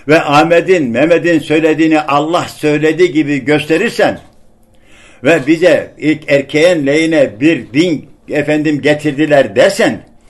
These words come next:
Allah'ı da ortadan kaldırırsın, peygamberi de ortadan kaldırırsın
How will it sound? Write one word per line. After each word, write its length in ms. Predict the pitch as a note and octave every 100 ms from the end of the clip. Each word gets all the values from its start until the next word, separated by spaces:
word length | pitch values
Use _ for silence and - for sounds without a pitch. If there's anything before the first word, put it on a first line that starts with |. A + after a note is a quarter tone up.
| - - - _
Allah'ı 500 | C3 C#3+ D3 C#3 F#3+
da 60 | D#3
ortadan 500 | C3+ D3+ B2+ B2 -
kaldırırsın, 600 | C3+ C3 D3 D3 G#3+ G3
peygamberi 680 | B2+ C3+ C#3+ C3 D3+ D#3+
de 60 | B2+
ortadan 500 | C3 C3+ C3 B2+ A#2
kaldırırsın 680 | C#3+ D3 D#3 D3 F3 G3